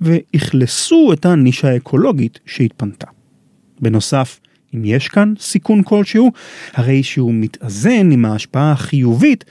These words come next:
שתהיה להכחדת יתושי האנופלס. למשל, סטיבן ג'וליאנו, אף הוא ביולוג שמתמחה בחקר האקולוגיה של היתושים, אמר ל-B B C כי, אני מצטט, "יכול להיות ששווה לנו לאבד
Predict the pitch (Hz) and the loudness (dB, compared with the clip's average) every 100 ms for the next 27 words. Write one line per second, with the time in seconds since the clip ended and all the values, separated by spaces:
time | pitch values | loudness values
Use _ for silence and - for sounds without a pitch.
0 | _ - 214 196 139 113 110 107 - 156 | _ -6 -4 2 2 2 0 -4 -4 0
1 | 240 - - 175 196 - 107 104 110 104 | 0 -2 -8 -4 -2 -2 -2 0 0 0
2 | 98 - - - - _ _ _ - 196 | -2 -12 -14 -16 -16 _ _ _ -6 -4
3 | 160 143 131 _ _ - - 214 214 170 | 0 -2 -2 _ _ -14 -2 2 4 4
4 | 165 156 131 104 - - _ 151 - 220 | 4 4 2 0 -8 -20 _ -8 0 0
5 | - 131 123 135 143 - 120 - 131 - | 0 0 2 4 2 -2 -6 -4 -8 -2
6 | 185 143 - 127 135 113 104 117 120 113 | -2 0 -4 -4 -2 -2 -2 -2 0 -2
7 | - 104 - 104 262 220 - - - - | -4 -8 -6 -2 0 0 -4 -20 -14 -2
8 | 135 233 233 147 170 180 135 - 220 185 | 0 2 2 2 0 2 0 2 2 4
9 | 127 _ - 214 156 131 110 101 135 127 | 2 _ -2 0 0 0 -2 0 -2 0
10 | 240 - - - 135 - 285 233 254 240 | -2 -2 -20 -6 -4 -2 0 2 0 -2
11 | - 139 - 95 160 233 170 113 101 98 | -4 -4 -4 -2 0 0 2 0 -2 -2
12 | 156 | -2